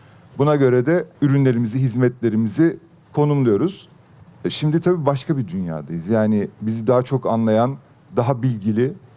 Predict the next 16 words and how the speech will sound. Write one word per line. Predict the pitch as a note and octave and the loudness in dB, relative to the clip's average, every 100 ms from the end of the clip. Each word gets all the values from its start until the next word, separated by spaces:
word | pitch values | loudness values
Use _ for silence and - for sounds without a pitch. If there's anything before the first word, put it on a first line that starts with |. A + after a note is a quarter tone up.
| _ - | _ -4
bir | A#2+ A#2+ - - - G#2 | 0 0 -4 -18 -10 0
yapay | B2 B2+ C#3 | 0 2 0
zeka | B2 A#2+ C3+ | 0 0 0
ile | B2+ G#2+ | 0 -2
karşı | G2+ F#2 - | -2 -4 -6
karşıyayız. | F#2+ F2+ G2+ G#2+ F#3 - - - - - - | -8 -6 -6 -4 -4 -6 -16 -20 -20 -14 -4
Ama | F3+ | 0
biz | E3+ C#3 | 0 2
daha | E3 G3 | 2 2
çok | F#3+ F3 | 0 -2
işin | E3+ G3+ G3 - | -4 -4 -2 0
agent, | C#3+ C#3 D#3+ - - - | 0 2 0 -2 -14 -2
agentic | C3+ C3 D#3 E3 C#3 | 0 0 -2 2 4
A | B2 | 4
I | A2 | 2
denen | A2+ A#2+ E3 | 2 0 0